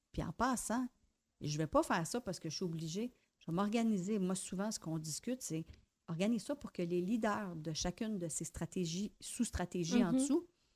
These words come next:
Speaker 1: ça soit des gens qui ont, un, envie, que ça va les
Speaker 2: Ouais.
Speaker 1: motiver, puis c'est peut-être même des talents que tu veux développer parce que tu lui donnes une nouvelle opportunité. Puis ça, tu vois, I B M a compris ça il y a tellement longtemps.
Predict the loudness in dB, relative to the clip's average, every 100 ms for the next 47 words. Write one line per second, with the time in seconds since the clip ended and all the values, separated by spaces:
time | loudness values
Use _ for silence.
0 | _ _ _ -8 -6 2 4 4 4 2
1 | 0 0 0 6 8 8 6 4 2 0
2 | -4 0 4 6 6 4 4 4 6 4
3 | 2 _ _ _ _ 4 6 6 8 6
4 | 6 6 8 6 6 6 6 4 2 2
5 | 0 4 6 6 6 4 2 0 0 0
6 | 2 6 6 6 6 6 8 8 6 2
7 | -4 0 2 2 2 -2 -2 _ _ _
8 | _ -2 4 6 4 4 6 6 10 10
9 | 10 6 4 2 0 0 4 4 4 4
10 | 0 2 4 6 6 6 2 2 2 4
11 | 4